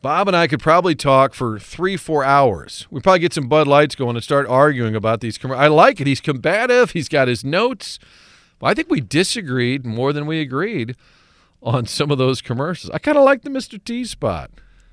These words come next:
I don't know. Maybe just 'cause I like Mister T. I'm sure most people are like, "Who's that? Who is that?"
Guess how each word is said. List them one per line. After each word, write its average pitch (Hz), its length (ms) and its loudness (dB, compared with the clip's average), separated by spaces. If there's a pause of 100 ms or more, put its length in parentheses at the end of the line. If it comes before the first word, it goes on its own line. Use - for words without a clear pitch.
I 233 100 -10
don't 151 120 -6
know. 85 100 -8
Maybe 165 180 -2
just 127 160 -8
'cause 131 100 -2
I 117 100 2
like 110 220 0
Mister 104 300 -8
T. 85 240 -10
I'm 110 120 -6
sure 156 180 -8
most 123 260 -4
people 101 240 -10
are 90 40 -6
like, 82 160 -10
"Who's 185 180 -12
that? 202 320 -12 (560)
Who 135 160 -4
is 233 160 -8
that?" 247 260 -6